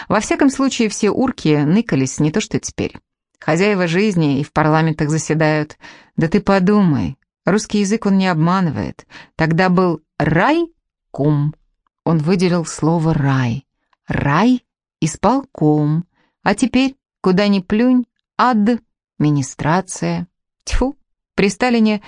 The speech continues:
держава была, от слова «держать». И все эти миллионы репрессированных — это еврейский счётчик.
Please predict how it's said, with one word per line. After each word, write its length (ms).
держава 560
была, 400
от 180
слова 520
«держать». 800
И 80
все 220
эти 140
миллионы 360
репрессированных — 1080
это 200
еврейский 460
счётчик. 580